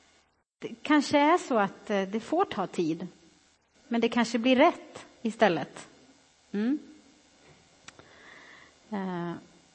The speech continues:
så våga låta saker ta tid. Det låter väl härligt? <laughs> Ja. Helst vill man ju inte det, men så är det. Men vad gör vi åt den här mentaliteten?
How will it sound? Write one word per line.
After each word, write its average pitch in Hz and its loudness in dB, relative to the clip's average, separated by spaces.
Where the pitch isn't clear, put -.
så - -2
våga 262 8
låta 277 6
saker 208 0
ta 190 0
tid. 180 -2
Det 220 -8
låter 294 2
väl 262 2
härligt? 185 2
<laughs> - -20
Ja. 220 -2
Helst 202 -8
vill 196 -2
man 190 -4
ju 196 -4
inte 185 -6
det, 175 -2
men 190 -6
så 247 -4
är 196 4
det. 180 -2
Men 269 6
vad 294 12
gör 302 8
vi 320 4
åt 302 6
den 294 8
här 254 10
mentaliteten? 247 4